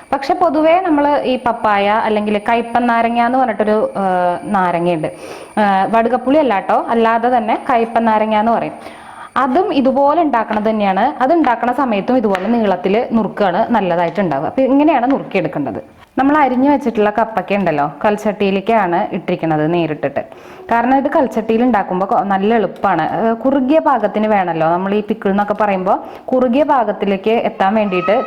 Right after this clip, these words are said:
ചൂട് നല്ലോണം നിക്കണ കൽച്ചട്ടിയിൽ ഉണ്ടാക്കുകയാണ്. സ്വാദും അതെ, ഗുണവും അതെ, അതുപോലെ ആ കുറുകിയ പാകം കിട്ടാനും നല്ലത് കൽച്ചട്ടിയാണ്. അപ്പൊ ഈ നീളത്തിലുള്ള കപ്പയ്ക്ക കഷ്ണത്തിന്റെ കൂടെ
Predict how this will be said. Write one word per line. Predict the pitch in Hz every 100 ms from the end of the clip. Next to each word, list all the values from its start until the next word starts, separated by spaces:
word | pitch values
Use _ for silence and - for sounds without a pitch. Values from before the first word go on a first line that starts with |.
| -
ചൂട് | 233 226 254
നല്ലോണം | 247 190 202 220 233 196 220 - - - - -
നിക്കണ | 202 - 190 214 - 233
കൽച്ചട്ടിയിൽ | 202 - 185 185 208
ഉണ്ടാക്കുകയാണ്. | 208 170 165 202 160 202 302 - - -
സ്വാദും | 202 185 185 247
അതെ, | 254 226 349 - - - - _ - - -
ഗുണവും | 196 208 254
അതെ, | 240 240 - -
അതുപോലെ | 208 208 220
ആ | 214
കുറുകിയ | 262 214 208
പാകം | 226 240 190 226
കിട്ടാനും | 262 262 185 233
നല്ലത് | 247 180 240
കൽച്ചട്ടിയാണ്. | 359 - 160 156 135 - - - -
അപ്പൊ | 214 302
ഈ |
നീളത്തിലുള്ള | 302 277 254 285 302 277
കപ്പയ്ക്ക | 277 269 190 196
കഷ്ണത്തിന്റെ | 196 196 180 185
കൂടെ | 214 202 170 -